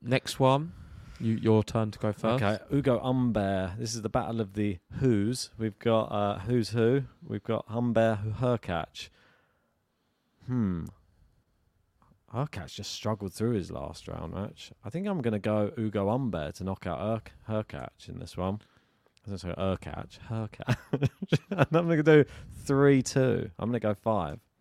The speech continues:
Speaker 1: I'll have Hurkacz in four.
Speaker 2: The old classic Hurkacz in four. Okay. Here we go. Moving down, and Cam Norrie versus Casper Ruud.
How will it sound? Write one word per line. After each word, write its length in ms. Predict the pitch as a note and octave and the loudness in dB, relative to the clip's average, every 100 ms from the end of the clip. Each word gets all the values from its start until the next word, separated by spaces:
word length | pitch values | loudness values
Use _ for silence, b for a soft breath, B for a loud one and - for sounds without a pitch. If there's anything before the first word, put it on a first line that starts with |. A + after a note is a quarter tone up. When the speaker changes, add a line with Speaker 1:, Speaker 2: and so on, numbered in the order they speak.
| - _ | -20 _
Speaker 1:
I'll 140 | G2+ A2 | 4 4
have 120 | G#2 | 4
Hurkacz 640 | - A2+ A2+ - - - | 4 4 4 -2 -4 -4
in 100 | G#2 | -6
four. 380 | - G#2+ F#2+ - _ _ _ _ b b b b b b b b b - | -6 -6 -6 -8 _ _ _ _ b b b b b b b b b -12
Speaker 2:
The 80 | E2+ | -8
old 140 | E2 | -8
classic 480 | - E2+ D#2+ - - | -8 -10 -8 -8 -8
Hurkacz 480 | F2+ E2+ - D#2 - | -6 -6 -8 -10 -10
in 100 | - | -14
four. 440 | - G2 G2 A#2+ A#2 b b b b b _ _ _ _ _ - F#2 | -10 -4 -2 -2 -4 b b b b b _ _ _ _ _ -12 -8
Okay. 480 | F2+ G2 G2+ C3+ D3+ b b b b b b b b _ b b b b - | -4 0 2 0 -4 b b b b b b b b _ b b b b -8
Here 140 | G2 F#2 | -4 -2
we 80 | |
go. 380 | F#2 G2+ F#2 E2 - b b b b - | 2 4 4 2 -4 b b b b -4
Moving 420 | G2 G#2+ G2+ G2 | 2 4 4 2
down, 400 | G2+ G#2+ G#2 G2+ - | 4 4 4 0 -2
and 540 | G#2 G#2 G#2 G2+ - - | -2 0 0 -2 -6 -8
Cam 400 | - D3 C#3 C3 | -2 0 2 4
Norrie 380 | B2+ B2 A2 G2+ | 4 4 4 2
versus 680 | A2 G#2+ G#2 - G#2+ F#2+ - _ | 2 0 0 -2 -2 -2 -8 _
Casper 480 | - - A2+ - C#3+ | -14 -12 -10 -4 -4
Ruud. 640 | C3 B2+ F3 A#2+ E2 E2 | 0 4 6 6 4 -2